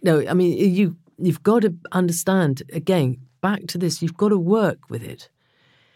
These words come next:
It is not easy. Peat is just an inert subject. It is absolutely amazing. It is totally easy. I never, ever grew in just peat, ever. I had peat mixed in with my compost,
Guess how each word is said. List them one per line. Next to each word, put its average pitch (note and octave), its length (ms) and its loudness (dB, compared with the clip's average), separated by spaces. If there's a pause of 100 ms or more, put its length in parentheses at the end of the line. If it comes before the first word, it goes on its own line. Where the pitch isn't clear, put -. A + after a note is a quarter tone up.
(240)
It C#3+ 160 2
is C#3 160 2
not D3+ 520 4 (240)
easy. - 600 -2 (920)
Peat G#3+ 280 2
is D#3+ 220 0
just - 340 -2 (100)
an D3 140 4
inert C#3+ 400 2
subject. B2+ 420 -6
It C#3 60 0
is C3 200 -4
absolutely D3+ 480 -2
amazing. C#3 480 2
It C3 140 0
is C3 100 -4
totally C3+ 380 0
easy. C3+ 360 0 (320)
I D3+ 140 6
never, D3+ 600 2 (100)
ever C3+ 440 -2 (120)
grew C3 300 -2 (160)
in A#2+ 180 -4
just A2+ 320 -8
peat, - 360 -10 (220)
ever. C3+ 280 -2 (1200)
I D3+ 60 0
had D#3+ 180 2 (520)
peat F3 260 2
mixed D#3 360 2
in E3 160 4
with C3+ 160 0
my A#2+ 160 -2
compost, - 760 -10